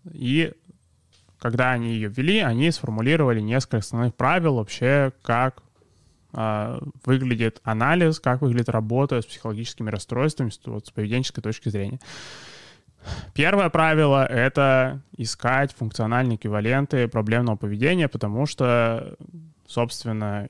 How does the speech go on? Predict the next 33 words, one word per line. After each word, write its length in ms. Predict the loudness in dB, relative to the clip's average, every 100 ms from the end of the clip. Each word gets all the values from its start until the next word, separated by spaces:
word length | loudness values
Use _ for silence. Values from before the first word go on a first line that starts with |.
| -2
если 340 | 0 0 -2
у 40 |
клиента 420 | -4 -2 0 0 0
есть 140 | -2
какая-то 240 | -2 -4
проблема, 460 | -2 -2 2 4 2
то 120 | 0
она 220 | 2 2
должна 300 | 2 2 0
происходить 380 | -2 -4 -4 -4
не 100 | -2
только 240 | -2 -2 -2
тогда, 280 | 0 2
когда 240 | 2 2 0
сам 180 | 0 -2
клиент 360 | -2 -2 -2
на 60 | -2
неё 200 | -2 0
обращает. 440 | 0 -2 -2 -2
Должно 240 | -4 -4 -2
быть 140 | -4
ещё, 200 | -4 -4
на 200 | -4 -6
самом 260 | -4 -4 -2
деле, 260 | -2 -2
быть 340 | -4 -6 -8 -8
множество 500 | -2 0 0 -2 -8
прецедентов 600 | -8 -6 -2 0 -2 -6
этой 160 | -8
проблемы, 500 | -4 -2 2 4 2 -2 -10 -18 -20 -14
ко-, 120 | -10
из 720 | -8 -8 -10 -6 -2 0 0
которых 480 | 0 2 2 0 -6